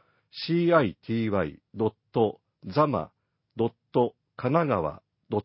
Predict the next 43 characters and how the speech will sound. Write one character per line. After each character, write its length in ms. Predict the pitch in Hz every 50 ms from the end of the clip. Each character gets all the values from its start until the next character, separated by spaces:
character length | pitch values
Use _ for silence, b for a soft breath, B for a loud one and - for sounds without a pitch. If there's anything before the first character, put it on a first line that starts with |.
| _ _ -
ト 140 | 123 113 101
ジ 120 | - -
ェ 120 | 131 143 139
ー 60 | - _
ピ 80 | - 135
ー 180 | 110 90 - - _ -
ス 80 | - 110
ラ 120 | 101 95
ッ 40 | 87
シ 200 | - - - -
ュ。 60 | - _ _ _ _ _ _ _ _ _ _ _ _ _ _ _ _ _ _ _ _ _ _ _ _ _ -
座 80 | 123
間 140 | 147 185 185
市 220 | - - 107 95
ホ 240 | - - - 135 147
ー 20 | 156
ム 140 | 156 156
ペ 240 | - - 151 135 113
ー 40 | 87
ジ 140 | 69 73 - -
検 240 | - 117 127 123 -
索 320 | - 123 - - 110 107
を 60 | 104
ク 160 | - - 104 -
リ 80 | 87
ッ 20 | - _ _ _
ク。 160 | - 82 - _ _ _ _ _ _ _ _ _ _ _ _ _ _ _ _ _ _ _ _ _ _ _ _ _ _ - -
会 240 | - 156 196 190 -
長 260 | - 185 180 175 160
時 100 | 147 151
間、 240 | - - 78 - 104 _ _ _ _ _ _ _ _ _ -
月 280 | 107 120 123 - -
曜 180 | 196 196 185 156
日 100 | 117 123
か 140 | - 98 85
ら 100 | 85 78
金 260 | - - 135 135 135
曜 280 | 127 120 101 82 76 -
日、 140 | 76 - - _ _ _ _ _ _ _ _ _ _ _ _ _
祝 320 | - - - - - 175
日、 460 | 160 165 156 - - 151 143 127 - _ _ -
休 220 | - 160 160 156
日 160 | 135 147 139